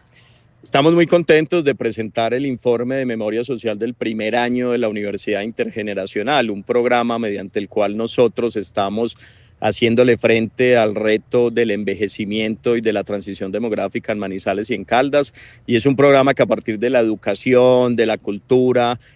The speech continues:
y de la educación emocional viene formando una gran cantidad de personas. Este primer año nos deja con más de dos mil personas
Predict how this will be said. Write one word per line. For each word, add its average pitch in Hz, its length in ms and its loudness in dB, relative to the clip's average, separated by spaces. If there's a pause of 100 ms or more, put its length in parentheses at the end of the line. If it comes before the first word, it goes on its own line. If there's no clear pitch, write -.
(100)
y 110 120 -4
de 107 140 2
la 107 100 0
educación 104 500 -2
emocional 104 800 -4 (260)
viene 117 560 2
formando 104 540 -2
una 110 100 -2
gran 113 240 -2
cantidad 107 380 -2
de 104 100 0
personas. 98 560 -2
Este 113 300 2
primer 117 400 2
año 120 260 2
nos 110 140 -2
deja 104 260 -2
con 110 160 -2
más 104 180 -4
de 113 120 -2
dos 110 240 0
mil 113 280 -2
personas 110 680 -2